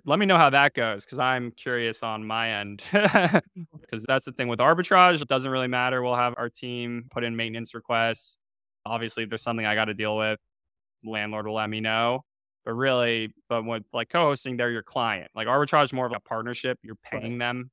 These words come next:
Speaker 1: literally monthly, fixed monthly rent. Whereas co-hosting, in a way, like,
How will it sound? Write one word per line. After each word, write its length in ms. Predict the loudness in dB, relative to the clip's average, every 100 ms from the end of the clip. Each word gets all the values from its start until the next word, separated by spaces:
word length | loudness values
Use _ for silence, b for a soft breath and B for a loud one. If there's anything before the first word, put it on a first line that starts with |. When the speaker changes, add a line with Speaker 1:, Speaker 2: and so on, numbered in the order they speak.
| -6
Speaker 1:
literally 380 | -2 -2 -2
monthly, 500 | -2 -4 -4 -6 -8 -8
fixed 320 | -4 -2 -2
monthly 300 | -4 -4 -4
rent. 320 | -4 -2 -2 -4 _ _ _ -2
Whereas 220 | -2 2
co-hosting, 540 | 4 4 2 -2 -4
in 80 | -2
a 60 | 0
way, 260 | 2 2
like, 220 | 0 -4